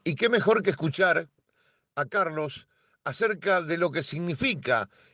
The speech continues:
este premio por ser el mejor ganadero de este año dos mil diecisiete. Los conceptos del directivo de Cresud.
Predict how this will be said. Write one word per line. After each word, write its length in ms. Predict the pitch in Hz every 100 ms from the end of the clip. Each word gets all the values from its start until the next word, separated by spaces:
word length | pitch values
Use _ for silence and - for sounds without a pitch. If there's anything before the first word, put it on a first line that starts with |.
| _
este 320 | 185 151 175
premio 580 | 147 185 202 196 196 170 - _ _ _
por 180 | - 151
ser 160 | 190 196
el 120 | 180
mejor 320 | 170 180 208
ganadero 600 | 175 170 185 165 139 131 - - _
de 160 | 104 160
este 680 | 135 - 156 147 139 131 -
año 500 | 175 175 175 160 135 _ _
dos 300 | 113 113 123
mil 260 | 160 185 175
diecisiete. 920 | 139 135 151 - 143 - 98 - 87 - - -
Los 160 | - 202
conceptos 800 | 226 202 277 196 170 143 117 - - _
del 240 | 104 170 160
directivo 720 | 165 147 - 254 240 233 -
de 180 | 127 143
Cresud. 420 | 147 151 147 104